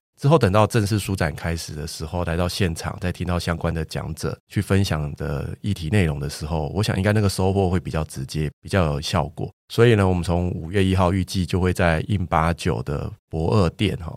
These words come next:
我们会利用它的展览区呢，我们会开始有一些海报展。那等到五月七号的时候呢，我们还会再进行一个以劳工题材为主题的走读路线。那等会的话，可以由苏伟来跟我们一起来分享这个部分，我就先把活动内容讲完哈。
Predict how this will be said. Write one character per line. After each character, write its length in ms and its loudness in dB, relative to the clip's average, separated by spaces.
我 120 -12
们 100 -10
会 160 0
利 140 2
用 160 2
它 180 -2
的 120 -2
展 180 -2
览 220 -2
区 280 -4
呢， 220 0
我 60 -2
们 120 -4
会 120 0
开 180 -2
始 140 -6
有 100 -4
一 20 -8
些 140 -4
海 140 -4
报 240 0
展。 200 -8
那 160 2
等 100 2
到 160 8
五 160 2
月 180 4
七 280 2
号 200 6
的 120 4
时 180 -4
候 260 0
呢， 300 -2
我 80 -8
们 180 -4
还 220 0
会 240 2
再 380 2
进 220 2
行 200 0
一 120 2
个 260 0
以 240 -4
劳 300 0
工 440 -2
题 220 -4
材 240 -2
为 180 2
主 240 -6
题 240 -10
的 260 -6
走 160 -6
读 200 -2
路 180 -2
线。 240 0
那 220 2
等 200 4
会 100 8
的 80 6
话， 220 4
可 80 2
以 80 4
由 120 2
苏 220 -6
伟 140 2
来 100 0
跟 180 -6
我 60 -4
们 160 -4
一 20 0
起 160 -4
来 120 0
分 180 0
享 180 -2
这 80 -4
个 80 0
部 160 -8
分， 200 -4
我 100 0
就 160 2
先 180 0
把 120 -4
活 160 -2
动 120 -2
内 120 0
容 180 -4
讲 260 -6
完 180 -6
哈。 120 -4